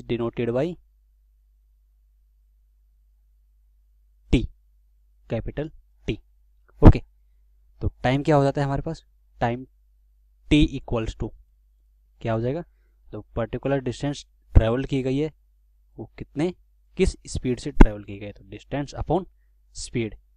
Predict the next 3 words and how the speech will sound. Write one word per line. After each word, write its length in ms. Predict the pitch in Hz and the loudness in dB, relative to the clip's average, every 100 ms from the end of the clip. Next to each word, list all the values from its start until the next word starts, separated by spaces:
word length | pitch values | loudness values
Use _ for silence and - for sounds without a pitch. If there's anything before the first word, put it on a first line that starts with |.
| _ _ 135 | _ _ -14
यदि 220 | 127 175 - _ _ _ _ _ _ _ _ _ _ _ _ _ _ _ _ _ _ _ _ - | -8 -10 -10 _ _ _ _ _ _ _ _ _ _ _ _ _ _ _ _ _ _ _ _ -6
time। 220 | 104 - - _ _ _ _ _ _ - | -6 -8 -20 _ _ _ _ _ _ 8
ओके, 140 | - | 8